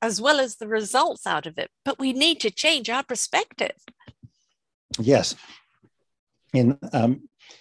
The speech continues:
Speaker 2: in, in the new book called Creativity, I talk about, um, mindsets.
Speaker 1: Mm-hmm.
Speaker 2: And most of us, uh, who don't feel creative and or are in a state of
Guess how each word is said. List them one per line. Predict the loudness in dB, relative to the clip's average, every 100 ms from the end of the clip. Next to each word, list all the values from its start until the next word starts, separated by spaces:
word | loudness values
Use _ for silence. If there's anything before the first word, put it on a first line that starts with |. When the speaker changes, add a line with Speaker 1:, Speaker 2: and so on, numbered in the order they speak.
| _ 2
Speaker 2:
in, | 4
in | 6
the | 6
new | 8 6
book | 4 -2
called | 0 -2
Creativity, | 0 -4 0 0 0 0 -6 _ _ _ _
I | -8
talk | -4 0 2 0
about, | 0 0 0 _ _ _ _ _ _
um, | -10 -6 -8 -10 _ _ -10 -2
mindsets. | 2 4 4 2 -4 -4 -6 -6 -10 _ _ _ _
Speaker 1:
Mm-hmm. | -18 -14 -14 -16 -10
Speaker 2:
And | -8 -8 -14 _ _ 0
most | 4 4 2
of | 0 2
us, | 0 -2 -8 _ _ _ _ _ _
uh, | -12 -10 -12 -16 _ -6
who | -2 0
don't | 0 2 2 0
feel | 0 0 0 -10
creative | -2 2 2 0 -8 -12 -18 _ _ _ _ _ _ _
and | 2 2 2
or | 2 2 4 0
are | 0 0
in | 0
a |
state | -2 -4 0 0 -2
of | -12 -12